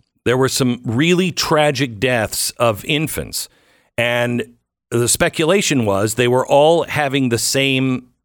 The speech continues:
formula from one company. So the company voluntarily, they weren't told to do it, they voluntarily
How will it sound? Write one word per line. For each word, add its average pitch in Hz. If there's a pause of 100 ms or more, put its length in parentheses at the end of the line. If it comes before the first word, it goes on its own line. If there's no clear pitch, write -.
(140)
formula 131
from 117
one 135
company. 131 (720)
So 143
the 131
company 147 (480)
voluntarily, 156
they 143
weren't 196
told 165
to 113
do 107
it, 151
they 151
voluntarily 143